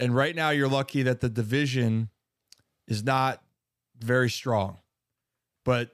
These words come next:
the Twins are still playing some pretty solid baseball. So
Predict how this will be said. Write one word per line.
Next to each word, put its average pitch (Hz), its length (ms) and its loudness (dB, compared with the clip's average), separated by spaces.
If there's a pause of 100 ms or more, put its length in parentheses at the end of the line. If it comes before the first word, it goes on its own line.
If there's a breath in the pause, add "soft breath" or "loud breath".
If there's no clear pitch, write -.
the 117 100 -8
Twins 247 460 0
are 156 60 0
still 156 360 0
playing 147 380 -2
some 123 140 -10
pretty 139 200 0
solid 117 300 -2
baseball. 143 500 -2
So 127 420 0